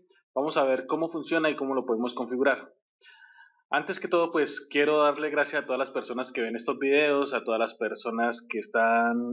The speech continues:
eh, suscritas a mi canal de YouTube. Eh, para ellos, pues, muchos saludos, un abrazo enorme, gracias por seguirme, gracias por apoyarme, gracias por todo su like, por compartir los videos, y espero que sigan así, espero que esta comunidad siga creciendo día a día.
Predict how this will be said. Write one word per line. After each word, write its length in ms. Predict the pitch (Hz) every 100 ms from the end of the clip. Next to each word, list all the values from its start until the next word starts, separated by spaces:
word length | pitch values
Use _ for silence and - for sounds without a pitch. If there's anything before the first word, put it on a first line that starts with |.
| 120
eh, 180 | 123 113
suscritas 540 | 117 117 - 120 123
a 60 | 123
mi 100 | 123
canal 380 | 131 135 135 135
de 100 | 139
YouTube. 420 | 147 151 160 156 - - _ _ _ _ _
Eh, 540 | 135 131 127 123 123 123
para 220 | 131 127
ellos, 340 | 131 156 151
pues, 500 | - 131 120 113 -
muchos 260 | 117 123 139
saludos, 420 | 135 127 151 143
un 100 | 139
abrazo 300 | 123 123 120
enorme, 400 | 139 151 151 143
gracias 380 | 127 120 135 127
por 180 | 127 113
seguirme, 480 | 117 113 151 139 123
gracias 320 | 117 120 123
por 680 | - 123 117 110 110 101 - _ - - -
apoyarme, 520 | 123 120 117 143 151
gracias 320 | 131 127 135 -
por 180 | 127
todo 220 | 120 131 135
su 180 | 127
like, 260 | 123 135 156
por 140 | 139
compartir 400 | 139 113 113 139
los 140 | 143 139
videos, 600 | 151 151 151 151 - _ _ - _ _
y 360 | 170 190 185 185
espero 380 | 127 135 131 127
que 100 | 117
sigan 280 | 123 127
así, 480 | 123 143 156 139 -
espero 400 | - - - 127
que 180 | - 127
esta 220 | 117 123
comunidad 400 | 127 120 117 113
siga 260 | 117 131 123
creciendo 380 | 120 117 120 120
día 220 | 117 113
a 20 |
día. 300 | 120 113 -